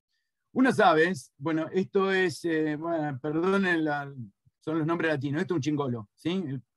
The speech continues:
el huevito todavía y el chingolito recién nacido. Y abajo había, eh, un huevito más, creo que eran tres en total en,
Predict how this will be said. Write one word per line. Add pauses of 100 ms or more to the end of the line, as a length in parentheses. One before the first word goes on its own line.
el
huevito
todavía
y
el
chingolito
recién
nacido. (320)
Y
abajo
había, (120)
eh, (320)
un
huevito
más,
creo
que
eran
tres
en
total
en,